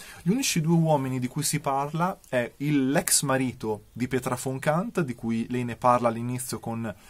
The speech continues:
con la sua amica, parla di questo marito ovviamente in termini dispregiativi, eh, molto duri, e c'è un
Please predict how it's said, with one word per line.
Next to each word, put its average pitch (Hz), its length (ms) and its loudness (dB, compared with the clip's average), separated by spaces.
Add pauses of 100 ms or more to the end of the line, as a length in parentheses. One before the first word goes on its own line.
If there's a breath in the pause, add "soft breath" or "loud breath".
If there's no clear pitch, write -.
(200 loud breath)
con 123 240 -4
la 123 80 2
sua 123 440 2
amica, 143 520 0 (240 loud breath)
parla 131 240 6
di 127 140 0
questo 117 440 -4 (200 loud breath)
marito 143 400 0
ovviamente 139 280 0
in 120 80 -2
termini 120 720 -4
dispregiativi, 123 1040 -2 (360)
eh, 120 120 -6
molto 135 400 0
duri, 123 460 0 (880 loud breath)
e 214 140 0
c'è 190 480 4
un 180 540 2